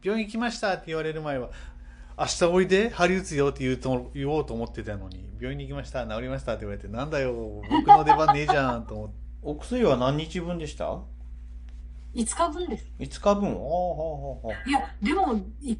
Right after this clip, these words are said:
Speaker 3: 回飲んだだけでもう臭みはだいぶ減ってですね。
Speaker 2: ん、まあ、でも、一日、二日は飲んだわけですよね。あ、全部。
Speaker 3: 一応、五、五日分は飲みました。
Speaker 2: 五日分、ああ、飲んだんですね。はあ、はあ、はあ。
Speaker 1: 偉い。
Speaker 3: 今日で終わりです。
Speaker 2: いやいやいや。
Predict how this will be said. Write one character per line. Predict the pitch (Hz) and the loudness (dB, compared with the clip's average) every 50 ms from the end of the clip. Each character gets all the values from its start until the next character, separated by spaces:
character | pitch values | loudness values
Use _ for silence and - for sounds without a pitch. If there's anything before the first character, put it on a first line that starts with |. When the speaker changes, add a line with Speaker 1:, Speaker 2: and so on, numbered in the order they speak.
| - - | -4 0
Speaker 3:
回 | - 381 427 440 | 4 6 6 6
飲 | 440 415 392 | 6 4 4
ん | 392 | 4
だ | 370 370 | 4 4
だ | 359 330 320 | 2 2 0
け | 311 294 | -2 -2
で | 262 240 | -2 0
も | 233 233 | 0 0
う | 208 | -2
臭 | - - - - 320 | -4 -4 -4 -2 -2
み | 311 320 | 0 0
は | 262 196 | 0 2
だ | - 208 | 2 2
い | 226 | 2
ぶ | 208 254 | 0 0
減 | 233 240 - | -2 -4 -6
っ | |
て | - - 285 262 | -6 -6 -6 -4
で | 220 185 | -4 -4
す | - - | -6 -8
ね。 | 151 156 165 165 - - - - - - | -12 -12 -12 -12 -12 -14 -14 -14 -12 -10
Speaker 2:
ん、 | - 175 202 208 202 202 | -8 -4 -4 -2 2 4
ま | 226 226 | 6 6
あ、 | |
で | 202 220 254 | 6 6 4
も、 | 220 160 135 127 123 | 4 4 2 2 0
一 | 120 - 180 | -2 -4 -4
日、 | 175 - - | -4 -4 -4
二 | 131 - - - | -6 -4 0 4
日 | 190 156 | 4 6
は | 127 | 6
飲 | 123 127 | 4 2
ん | 123 | 2
だ | 117 101 90 | 2 2 2
わ | 80 78 | 0 -2
け | - - | -6 -10
で | - - - | -12 -12 -10
す | - 113 | -10 -8
よ | 120 | -8
ね。 | 147 180 208 202 - - - - - - - - - - - - - - - - - - - - - - - - | -6 -6 -8 -8 -10 -12 -14 -12 -14 -14 -14 -14 -14 -14 -14 -14 -12 -12 -12 -12 -14 -14 -14 -12 -12 -12 -4 2
あ、 | 156 160 160 | 4 4 8
全 | 185 226 233 | 8 8 8
部。 | 190 143 | 8 6
Speaker 3:
一 | |
応、 | - | 2
五、 | - - - | 0 -2 -6
五 | 262 254 - - | -6 -4 -4 -6
日 | - - 302 339 - | -8 -8 -10 -10 -10
分 | 349 359 | -8 -4
は | 359 370 | -2 0
飲 | 349 302 277 269 | 0 0 0 0
み | 254 226 | 0 0
ま | 202 170 | 0 0
し | - - | 4 6
た。 | 233 220 | 8 8
Speaker 2:
五 | |
日 | 220 220 | 8 6
分、 | 196 - | 2 2
あ | 190 196 190 180 | 2 2 2 2
あ、 | 170 165 | 2 0
飲 | 170 208 | -2 -2
ん | 220 | -2
だ | 190 131 | -4 -6
ん | 90 | -6
で | - 80 | -8 -10
す | - | -10
ね。 | 127 151 180 | -8 -8 -8
は | 170 - | -8 -8
あ、 | |
は | 139 139 - - | -10 -10 -10 -10
あ、 | |
は | 117 | -12
あ。 | - - - - - - - | -12 -12 -12 -12 -14 -12 -6
Speaker 1:
偉 | 120 131 147 180 | 2 6 8 8
い。 | |
Speaker 3:
今 | - 403 | 10 8
日 | 415 392 | 8 8
で | 403 | 8
終 | 349 269 | 8 8
わ | 247 233 | 6 4
り | 208 | 4
で | 170 147 | 0 -4
す。 | 131 - - | -8 -8 -4
Speaker 2:
い | - | 0
や | 175 196 | 2 4
い | 170 | 4
や | 135 117 92 | 4 4 2
い | |
や。 | 73 | 0